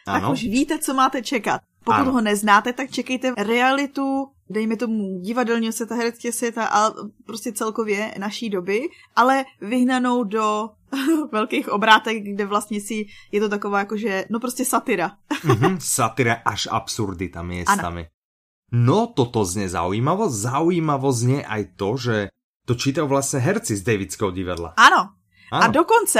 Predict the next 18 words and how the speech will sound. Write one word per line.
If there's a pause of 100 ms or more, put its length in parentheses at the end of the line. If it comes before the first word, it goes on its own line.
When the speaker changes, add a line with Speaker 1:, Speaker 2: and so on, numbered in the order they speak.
Speaker 1:
dokonce
Speaker 2:
Mhm.
Speaker 1:
Miroslav
Krobot (320)
se
Speaker 2:
Mhm.
Speaker 1:
vlastně
účastnil
i
napsaní
scénáře
pro
ten
seriál
s,
Speaker 2:
Á.
Speaker 1:
s
Hýblem.